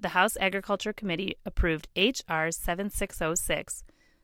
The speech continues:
the Meat and Poultry Special Investigator Act of twenty twenty-two. The bill directs coordination between the U S D A, the U S Department of Justice, the Federal Trade Commission, and the U S Department of Homeland Security.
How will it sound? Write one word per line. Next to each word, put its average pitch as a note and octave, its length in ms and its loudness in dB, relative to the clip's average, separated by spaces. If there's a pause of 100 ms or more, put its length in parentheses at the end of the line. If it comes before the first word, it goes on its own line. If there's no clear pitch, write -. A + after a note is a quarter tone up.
(120)
the - 60 -2
Meat G#3+ 220 8
and A3+ 100 2
Poultry F#3 380 4
Special E3+ 400 -4
Investigator E3 560 0
Act D3+ 320 0
of D#3 100 -6
twenty D3+ 300 -2
twenty-two. D3+ 640 -4 (1400)
The F3+ 80 -2
bill F#3+ 180 10
directs G3+ 340 6
coordination F#3 580 4
between E3 320 -2
the D#3+ 80 0
U D#3 80 2
S D3+ 180 2
D D#3 180 -2
A, A#3+ 320 4 (260)
the F3+ 80 -6
U F3+ 100 6
S F#3 120 2
Department F#3+ 380 0
of G3 80 0
Justice, D#3+ 640 -2 (180)
the E3 120 -6
Federal F#3+ 300 4
Trade G3+ 280 0
Commission, D3+ 560 -4 (280)
and G3 160 0
the F#3 60 0
U F3+ 140 6
S F3+ 160 2
Department D#3 400 -2
of - 60 -10
Homeland D3 380 -4
Security. D3 540 -4